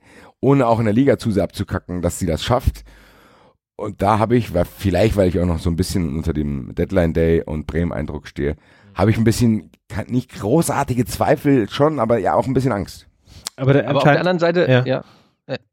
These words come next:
Speaker 3: auf der anderen Seite bin ich, was die Liga angeht, schon, ich bin eher entspannt seit dem Bremen-Spiel, muss ich ganz ehrlich sagen. Weil ich habe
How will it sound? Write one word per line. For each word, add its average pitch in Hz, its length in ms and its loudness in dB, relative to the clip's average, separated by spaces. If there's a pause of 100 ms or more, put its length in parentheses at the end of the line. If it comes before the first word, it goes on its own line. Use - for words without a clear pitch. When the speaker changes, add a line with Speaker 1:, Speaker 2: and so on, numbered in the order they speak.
(140)
Speaker 3:
auf - 80 -12
der 123 140 0
anderen 160 160 0
Seite 151 260 2 (640)
bin 143 320 -4
ich, 185 180 0
was - 140 0
die 139 120 -2
Liga 175 380 2
angeht, 156 360 -2
schon, 143 400 -4 (560)
ich - 140 -6
bin 226 120 2
eher 190 280 2
entspannt 147 540 0
seit 107 220 0
dem 107 120 -4
Bremen-Spiel, 107 540 -4
muss 120 160 -4
ich 104 60 -6
ganz 107 160 0
ehrlich 104 180 0
sagen. 104 220 0
Weil 101 80 2
ich - 80 -2
habe 156 120 -2